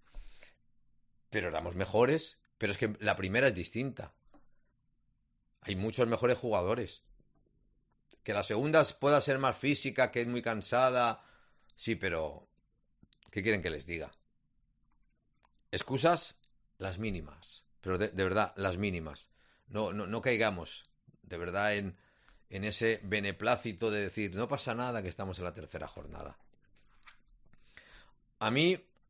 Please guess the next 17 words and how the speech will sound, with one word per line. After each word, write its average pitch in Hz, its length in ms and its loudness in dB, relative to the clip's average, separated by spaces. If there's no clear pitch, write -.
personalmente, 139 960 4
me 101 180 -2
genera 131 320 2
dudas 143 460 4
cierto, 127 420 -2
me 110 100 -2
generan 127 300 0
dudas 131 240 0
ciertos 87 260 -6
jugadores. 76 640 -8
Y 107 60 -8
luego 123 500 0
analizaremos 98 680 -2
jugador 95 320 -2
por 90 120 -6
jugador, 98 580 0
eh, 82 340 -8